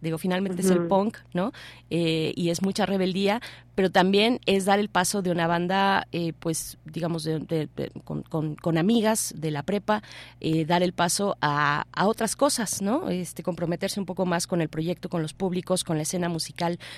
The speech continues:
Speaker 1: mexicana. Espero no agotarte con eso, pero,
Speaker 2: Ujú.
Speaker 1: pues, así es, ¿no? O, a ver, cuéntanos
Speaker 2: Sí.
Speaker 1: un poco de cómo, cómo han, cómo han crecido ustedes en este proyecto.
Speaker 2: Yo siento que fue como súper rápido, o sea, la verdad como que no lo esperábamos mucho.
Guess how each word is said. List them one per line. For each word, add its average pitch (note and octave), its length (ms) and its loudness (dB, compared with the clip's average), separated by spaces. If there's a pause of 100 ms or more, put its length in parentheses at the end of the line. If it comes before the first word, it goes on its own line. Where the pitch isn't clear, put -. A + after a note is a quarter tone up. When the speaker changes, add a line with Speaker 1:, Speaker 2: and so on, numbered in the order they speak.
(140)
Speaker 1:
mexicana. F#3 720 0
Espero E3+ 340 -2
no E3+ 380 2
agotarte F3 640 0
con D#3+ 280 0
eso, G#3+ 300 2
pero, F3+ 340 4 (100)
Speaker 2:
Ujú. A#3 280 10
Speaker 1:
pues, B3 160 8
así G3 280 4
es, C#4+ 180 4
¿no? G3+ 220 4
O, F#3 200 2
a - 120 0
ver, F#3+ 200 -2
cuéntanos A#3 380 4
Speaker 2:
Sí. - 60 6
Speaker 1:
un A#3 80 4
poco B3+ 240 4
de F3 120 4
cómo, G#3 440 0
cómo A3 240 2
han, A3+ 180 2 (480)
cómo C#4 140 6
han E4+ 80 0
crecido A3+ 320 0
ustedes G#3 320 -2
en F3+ 80 0
este F3+ 180 -4
proyecto. E3 440 -6 (1160)
Speaker 2:
Yo A3 180 8
siento C4 280 6
que G3+ 120 0
fue F#3 160 -4
como G#3 260 0
súper F3 340 4
rápido, E3 500 2
o C3+ 60 -6
sea, C3+ 320 -2 (260)
la C#3 140 4
verdad C#3+ 400 0
como E3 180 -8
que C#3+ 140 -6
no C#3+ 100 -6
lo D3 140 -2
esperábamos C#3 680 -2
mucho. C3 460 -8